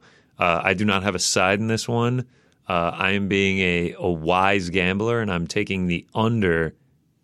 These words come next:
in a flyweight fight. Uh, I usually try and stay away from that, but Matt Schnell,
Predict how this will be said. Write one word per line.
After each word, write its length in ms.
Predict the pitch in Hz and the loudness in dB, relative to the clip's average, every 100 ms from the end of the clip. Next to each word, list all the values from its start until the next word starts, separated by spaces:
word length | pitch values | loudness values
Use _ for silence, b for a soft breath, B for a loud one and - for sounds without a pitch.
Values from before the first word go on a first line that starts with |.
| _ | _
in 140 | 117 107 | -4 -4
a 60 | |
flyweight 640 | 92 - 92 90 87 85 - | -4 0 2 2 2 0 -2
fight. 440 | - 90 98 - b b b b b | 0 2 2 -2 b b b b b
Uh, 380 | 92 87 85 - - | 2 4 2 0 -2
I 60 | |
usually 340 | 90 101 123 117 | 0 0 0 0
try 200 | - 107 | 0 0
and 100 | 92 | 0
stay 160 | 113 | 0
away 220 | 104 98 110 | 2 2 0
from 200 | 135 131 | -2 0
that, 260 | 135 156 _ b b b b _ | 0 -2 _ b b b b _
but 300 | - 107 107 - _ - | -2 -2 -2 -6 _ -4
Matt 220 | 113 110 | -2 0
Schnell, 520 | - 113 110 113 107 | 0 0 0 0 -4